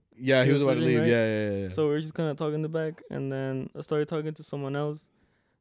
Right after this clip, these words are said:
Speaker 2: and then, uh, uh, <laughs> I remember she's like, "Ya s-, ya me está pegando," you know? I'm just like,
Speaker 1: Just hitting
Speaker 2: "Oh,
Speaker 1: you
Speaker 2: shit."
Speaker 1: with tequila?
Speaker 2: Yeah, like, "I'm feeling good," or whatever.
Speaker 1: <laughs>
Speaker 2: And then I just look at you guys, and it's like,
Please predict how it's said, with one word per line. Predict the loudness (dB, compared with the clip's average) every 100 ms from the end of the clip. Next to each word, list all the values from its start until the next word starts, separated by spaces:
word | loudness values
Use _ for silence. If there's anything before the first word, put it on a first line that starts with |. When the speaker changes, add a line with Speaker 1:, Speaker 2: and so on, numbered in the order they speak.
| -8
Speaker 2:
and | -6 -2
then, | 0 0 0 -2
uh, | -2 -4 -6
uh, | -8 -6 -6 -6 -10 -12 -18 _ _ _ _ -12
<laughs> | -6 -6 -6 _ _ _ _ _
I |
remember | 2 4 4 2 0
she's | -2 -6 -6 -10
like, | -8 -6 -4
"Ya | -2 -4
s-, | -4 -4
ya | 0
me | 0
está | 0 -2
pegando," | -2 0 0 -2 -2
you | -4
know? | -6 -6
I'm | -8
just | -10 -8
like, | -8 -8 -10 -12
Speaker 1:
Just | -8
hitting | -6 -4
Speaker 2:
"Oh, | -4
Speaker 1:
you | -4
Speaker 2:
shit." | -6 -6
Speaker 1:
with | -6
tequila? | -10 -10 -10 -12 -14
Speaker 2:
Yeah, | -8 -4
like, | -4 -6
"I'm | -8
feeling | -8 -4 -2
good," | -2 -2 -4
or | -4
whatever. | -4 -2 -2 -4 -8 -12 -18 -20
Speaker 1:
<laughs> | -12 -14 _
Speaker 2:
And | -2 2
then | 2 2
I |
just | 0 0 0
look | 2
at | 2
you | 2
guys, | 0 0 0 -2 -6 -20 _ -4
and | -2
it's | -2 -2
like, | -2 -2